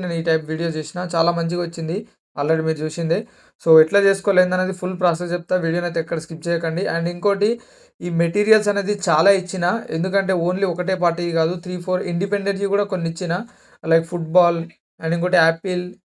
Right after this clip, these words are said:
ఆ, బ్యాట్వి ఇంకొన్ని ఇమేజెస్ ఇచ్చిన. So, అన్ని ఇచ్చినా మీరు కన్ఫ్యూజ్ కాకండి, లైన్ వైజ్‌గా మీకు ఏదైతే కావాలో అవన్నీ యూజ్ చేసుకోండి. ఇప్పుడైతే డైరెక్ట్ మనం వీడియోలోకి వెళ్ళిపోదాం.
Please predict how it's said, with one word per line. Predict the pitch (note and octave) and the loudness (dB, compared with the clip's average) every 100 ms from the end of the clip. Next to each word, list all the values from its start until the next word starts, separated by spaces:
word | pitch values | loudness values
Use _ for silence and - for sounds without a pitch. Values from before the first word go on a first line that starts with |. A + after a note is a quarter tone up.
| - | -8
ఆ, | D#3 D#3 D3+ C#3+ | -2 0 0 4
బ్యాట్వి | E3 E3+ E3+ E3 E3+ E3 _ - | 4 4 0 -4 -6 -8 _ -14
ఇంకొన్ని | D#3+ D#3+ F3+ F3 | -12 -2 -2 0
ఇమేజెస్ | F3 G3 G3+ E3+ | -4 0 0 -2
ఇచ్చిన. | F3 F3 F3 A#3 - _ _ - | -6 -4 -4 -6 -14 _ _ 2
So, | F3 | 2
అన్ని | F3 G3 | 4 0
ఇచ్చినా | F#3+ G3+ G#3 | -2 -2 -2
మీరు | F#3 | 0
కన్ఫ్యూజ్ | E3 D#3+ F3+ F3+ | -2 -2 -2 2
కాకండి, | E3 E3+ D#3+ G3+ E3 | 2 0 0 2 4
లైన్ | E3+ F3 | 2 2
వైజ్‌గా | F#3 F3 F#3 F#3 E3+ | -2 0 0 0 -2
మీకు | E3+ E3+ | -6 -4
ఏదైతే | F3+ F#3+ F3+ E3 | -2 -2 -2 0
కావాలో | E3 E3+ F#3 | 2 2 2
అవన్నీ | D#3+ E3+ E3 | 0 -2 -4
యూజ్ | E3 E3 | -4 -4
చేసుకోండి. | E3 - D#3+ D#3+ A#3 - - _ | -6 -6 -6 -4 -6 -8 -20 _
ఇప్పుడైతే | D#3 F3 F3 E3+ | 0 2 2 2
డైరెక్ట్ | F3 F#3+ G3 | 2 2 -2
మనం | F#3 E3+ | -4 -4
వీడియోలోకి | E3+ F3+ F3+ F3 | -2 0 0 -2
వెళ్ళిపోదాం. | E3 E3 F#3 | -2 0 -2